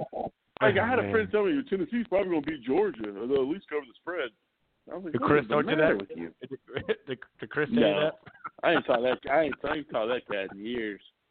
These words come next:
Speaker 1: Boy, you were
Speaker 2: Oh,
Speaker 1: talking about, like, I
Speaker 2: man.
Speaker 1: swear to God, he would just sit in his house and tweet me all day.
Speaker 2: <laughs> He would.
Speaker 1: I was like, "Who is this guy?"
Speaker 2: Yeah, he's
Speaker 1: Like,
Speaker 2: Chris.
Speaker 1: I would put out, like, "The,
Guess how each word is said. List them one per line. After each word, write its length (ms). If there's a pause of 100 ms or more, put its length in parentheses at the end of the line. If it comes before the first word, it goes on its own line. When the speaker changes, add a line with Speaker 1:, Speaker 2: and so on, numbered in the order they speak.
(800)
Speaker 1:
Boy, 180
you 180
were 100
Speaker 2:
Oh, 200
Speaker 1:
talking 200
about, 40
like, 140
I 180
Speaker 2:
man. 220
Speaker 1:
swear 200
to 100
God, 420
he 120
would 200
just 180 (100)
sit 120
in 100
his 140
house 200
and 200
tweet 180
me 160
all 80
day. 120
Speaker 2:
<laughs> 60 (600)
He 140
would. 320
Speaker 1:
I 60
was 60
like, 180
"Who 200
is 120
this 200
guy?" 220 (1000)
Speaker 2:
Yeah, 240
he's 100
Speaker 1:
Like, 120
Speaker 2:
Chris. 100
Speaker 1:
I 100
would 180
put 160
out, 120
like, 220
"The, 260